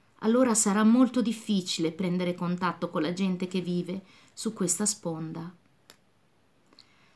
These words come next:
L'aiuto più grande può venire da coloro che sono al novanta,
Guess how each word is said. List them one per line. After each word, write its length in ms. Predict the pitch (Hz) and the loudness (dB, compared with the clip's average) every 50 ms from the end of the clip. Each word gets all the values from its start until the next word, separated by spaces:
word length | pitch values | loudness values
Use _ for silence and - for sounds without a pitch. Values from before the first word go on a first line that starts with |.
| _ _ | _ _
L'aiuto 420 | - 208 233 269 302 302 269 - | 0 4 6 6 6 6 4 2
più 140 | - 220 202 | 2 2 2
grande 540 | 226 226 226 226 247 254 262 262 269 262 254 | 4 4 4 6 6 6 6 4 4 2 0
può 180 | - - 240 | 0 0 2
venire 320 | 208 220 226 220 196 180 180 | 4 4 6 6 4 4 2
da 160 | 185 196 196 | 2 0 0
coloro 340 | - 240 240 262 269 277 262 | 2 4 4 6 4 4 2
che 140 | - 214 | 0 0
sono 460 | 202 - - 233 233 240 240 240 - - | -2 0 0 2 2 2 0 -2 -4 -4
al 160 | - 214 214 | 0 2 4
novanta, 460 | 214 208 208 214 208 208 208 214 214 | 4 4 2 2 2 0 0 0 0